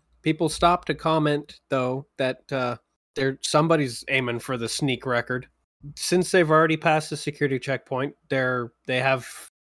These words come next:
free, full access to the rest of this building. Oh, and of course they got here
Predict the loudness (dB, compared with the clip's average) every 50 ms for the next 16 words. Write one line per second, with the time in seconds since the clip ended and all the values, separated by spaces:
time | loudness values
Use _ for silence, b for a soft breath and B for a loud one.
0 | _ _ -10 -2 2 6 6 6 6 4 2 0 0 2 2 2 2 2 0 -2
1 | -4 -4 -4 -4 -4 -6 -8 -8 -8 -8 -6 -4 -4 -6 -6 -6 -8 -6 -6 -8
2 | -8 -8 -8 -8 -6 -6 -8 -10 -12 -14 -14 -16 _ _ _ _ _ _ _ -2
3 | -2 -2 -2 -2 -2 -2 -4 -2 2 4 4 4 4 2 -4 -2 0 2 2 2
4 | 0 0 0 2 2 2 0 -2 -4 -4 -4 -4 -4 -6